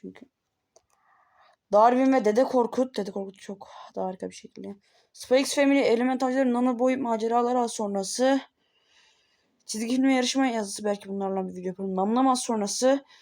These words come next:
Ramazan özel logomuz, karakterimiz. Pepe'nin bisikleti ve Pepe'deki güneş.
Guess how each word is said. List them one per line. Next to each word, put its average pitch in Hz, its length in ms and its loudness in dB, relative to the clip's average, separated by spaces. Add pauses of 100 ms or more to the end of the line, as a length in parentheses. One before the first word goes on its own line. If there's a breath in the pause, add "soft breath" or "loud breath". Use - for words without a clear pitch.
(340 soft breath)
Ramazan 254 340 4
özel 262 300 4
logomuz, 240 580 4
karakterimiz. 220 920 0 (1300)
Pepe'nin 254 460 4
bisikleti 262 440 -2
ve 285 60 -2
Pepe'deki 254 460 -4
güneş. 220 640 0